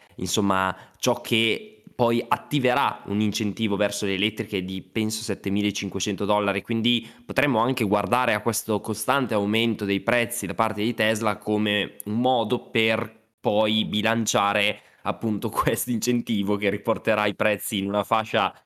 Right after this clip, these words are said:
diciamo, intorno a quella di gennaio, che, che, insomma, possiamo definirla un po' come vogliamo questa, questa strategia, però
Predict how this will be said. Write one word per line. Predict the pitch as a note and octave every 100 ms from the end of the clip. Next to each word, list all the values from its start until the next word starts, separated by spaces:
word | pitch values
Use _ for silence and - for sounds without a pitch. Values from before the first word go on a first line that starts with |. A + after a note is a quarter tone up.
| _
diciamo, | - G2+ A#2 A2+ G#2+ G2+ - _ -
intorno | C3 A2+ D3+ D3+ C#3 B2+ A2+ G#2+
a | A2+
quella | - C#3 C3+ A#2+ G2+
di | G2+
gennaio, | G#2+ C3+ D3+ A2 G2+ G2+ A#2 B2+ - - _ _
che, | G2+ F#2+
che, | G2+ - _ -
insomma, | A2+ B2+ F#2
possiamo | B2 D3+ D#3+
definirla | D#3+ D#3 D#3 E3 D3
un |
po' | D3+
come | D3+ C#3
vogliamo | C#3+ D#3 B2+ D3 C#3
questa, | A#2+ A2+ A#2 A2
questa | A2 B2
strategia, | - A#2+ D#3+ B2+ A2+ A#2+
però | A2 A2+ A2 G#2+ A2 -